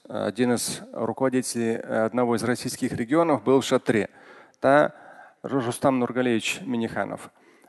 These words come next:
Очень классно выступил, очень хорошо сказал, очень так все прямо в таком, в светлом, таком духовном ключе все прошло.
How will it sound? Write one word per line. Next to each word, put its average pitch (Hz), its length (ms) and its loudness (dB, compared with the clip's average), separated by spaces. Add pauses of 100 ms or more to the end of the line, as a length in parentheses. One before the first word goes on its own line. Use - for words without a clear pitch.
(120)
Очень 147 360 6
классно 120 380 2
выступил, 160 600 -2
очень 123 240 -2
хорошо 113 300 -6
сказал, 147 580 0
очень 110 280 -8
так - 180 -8
все - 180 -4
прямо 101 760 -4
в - 40 -20
таком, 101 960 -8
в 95 60 -16
светлом, 127 560 -2
таком 104 340 -6
духовном 117 480 0
ключе 117 420 -4
все 117 200 -6
прошло. 110 420 -4